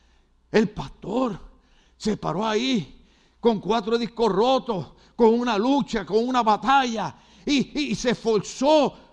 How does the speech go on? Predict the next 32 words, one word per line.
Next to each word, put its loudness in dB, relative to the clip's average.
porque 2
nos 0
ama". 0
Hay -2
gente -4
que -6
sale -2
criticando -8
a -6
uno. -18
En 0
vez -2
de 0
decir, -4
"Gracias -2
a 0
Dios 2
que 2
aunque -2
me -8
enojó, 4
me -8
abrió -4
los -12
ojos". -8
Yo -8
como -6
padre -2
tengo -6
que -8
tener -10
cuidado. -6